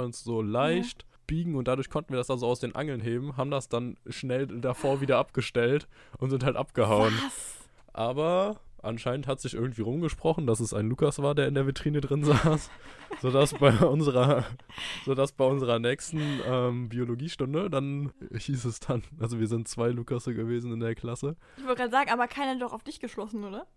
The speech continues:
Speaker 1: Ja, und dann hieß, hieß es, „Ihr bei-, <laughs> ihr beiden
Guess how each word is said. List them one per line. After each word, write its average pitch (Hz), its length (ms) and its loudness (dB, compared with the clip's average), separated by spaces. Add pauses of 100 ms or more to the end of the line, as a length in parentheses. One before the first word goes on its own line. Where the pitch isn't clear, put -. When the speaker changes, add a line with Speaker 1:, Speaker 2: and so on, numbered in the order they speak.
(100)
Speaker 1:
Ja, 143 240 8
und 143 240 4
dann 143 220 4
hieß, 160 320 -4 (240)
hieß 151 240 -4
es, 131 260 -2
„Ihr 151 160 4
bei-, 139 520 4
<laughs> - 80 -20
ihr 147 180 2
beiden 147 460 4